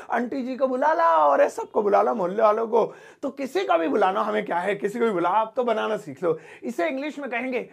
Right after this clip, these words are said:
call out, call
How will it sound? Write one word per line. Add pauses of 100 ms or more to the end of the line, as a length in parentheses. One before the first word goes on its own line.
(240)
call (280)
out, (420)
call